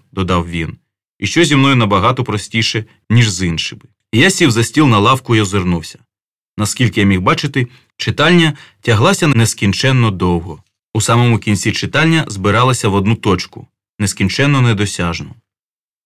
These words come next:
Можеш сміятися, але складалося враження, що вона зникає за горизонтом. Так само тяглися стелажі, столи і читачі.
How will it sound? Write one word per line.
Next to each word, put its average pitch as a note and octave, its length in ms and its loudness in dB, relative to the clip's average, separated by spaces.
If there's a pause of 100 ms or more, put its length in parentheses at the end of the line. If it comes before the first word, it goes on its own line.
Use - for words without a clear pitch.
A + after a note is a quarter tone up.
Можеш C#3+ 280 2
сміятися, D3+ 640 0 (200)
але C#3 180 2
складалося E3 580 2
враження, D#3 440 0
що A#2 160 -2
вона A#2 180 2
зникає B2+ 400 0
за G#2+ 140 -2
горизонтом. F#2 640 -6 (400)
Так F2+ 180 -8
само D#3 400 0 (180)
тяглися A#2+ 480 0
стелажі, F#2 640 -4
столи C3 540 -2 (480)
і C#3 80 0
читачі. - 640 -8